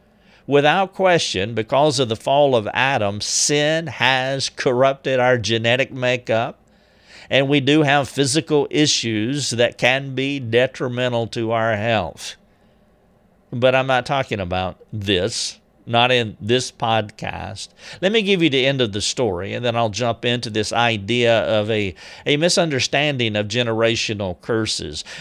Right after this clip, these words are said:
The end of the story, though every person does not come off medication through ongoing counseling, I would not want to put that out there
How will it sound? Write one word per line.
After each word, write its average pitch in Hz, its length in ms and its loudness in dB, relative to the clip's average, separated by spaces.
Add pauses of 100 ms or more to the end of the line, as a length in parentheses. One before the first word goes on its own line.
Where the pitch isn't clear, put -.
The 151 220 2
end 190 160 2
of 135 140 2
the 107 100 -2
story, 82 720 -4 (720)
though 139 240 4
every 160 240 4
person 143 420 0
does 117 160 0
not 107 220 0
come 117 320 0
off 127 400 2
medication 120 840 -2
through 104 300 -2
ongoing 110 680 0
counseling, 120 720 -2
I 101 60 -2
would 117 180 -2
not 185 180 -2
want 180 160 0
to 135 60 -8
put 160 260 0
that 151 220 4
out 156 260 4
there 90 480 -4